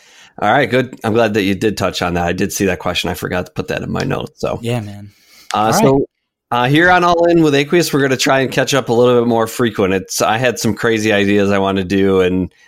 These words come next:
Speaker 1: it's tough with everybody's schedule, but we're gonna, we're gonna be a lot better about getting the guys on the show and keeping everybody in the loop. So, uh, Mike, it's been great having you on, and we wish you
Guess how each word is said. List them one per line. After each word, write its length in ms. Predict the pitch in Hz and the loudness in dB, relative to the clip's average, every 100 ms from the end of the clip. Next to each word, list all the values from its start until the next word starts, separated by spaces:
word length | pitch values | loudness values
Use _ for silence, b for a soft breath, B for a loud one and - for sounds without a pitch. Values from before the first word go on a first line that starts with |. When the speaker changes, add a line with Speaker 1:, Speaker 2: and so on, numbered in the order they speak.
| b | b
Speaker 1:
it's 200 | - - | -8 -4
tough 280 | - 101 - | -2 -2 0
with 300 | 101 95 - | -2 -2 -4
everybody's 460 | 95 95 98 92 | -4 -2 -2 -2
schedule, 400 | - 92 90 92 | -2 -2 -2 -2
but 160 | 90 92 | -2 -2
we're 120 | 104 | 0
gonna, 260 | 117 113 107 | 0 0 -2
we're 160 | 107 110 | -2 0
gonna 180 | 113 104 | 0 0
be 260 | 110 101 - _ | 0 0 -4 _
a 80 | 101 | -2
lot 280 | 101 104 98 | 0 0 0
better 260 | 104 98 | 0 2
about 300 | 95 98 90 | 0 -2 -4
getting 380 | - - 92 90 b b b | -6 -4 -2 -4 b b b
the 80 | - | -6
guys 260 | 95 95 95 | -2 -2 0
on 160 | 98 | -2
the 60 | 95 | 0
show 540 | - 107 101 101 101 | 0 0 2 2 2
and 180 | 92 92 | 2 0
keeping 260 | - 104 104 | -4 -4 0
everybody 320 | 95 95 90 | 0 0 0
in 60 | 90 | -2
the 80 | 87 | -2
loop. 280 | 90 87 - | -2 -4 -4
So, 320 | - 87 87 b b b b b | -4 -4 -6 b b b b b
uh, 200 | - 101 | -2 0
Mike, 220 | 110 127 | 0 -2
it's 100 | 123 | -2
been 160 | - 120 | -2 0
great 220 | 110 120 | 2 2
having 320 | 113 117 113 113 | 2 0 0 0
you 140 | 110 | 2
on, 400 | 107 113 113 117 | 2 2 2 0
and 640 | - 101 98 98 98 98 95 | -2 -2 0 0 0 0 0
we 120 | 98 | 0
wish 240 | 104 - | 0 0
you 540 | 107 98 98 95 95 | -2 0 0 2 0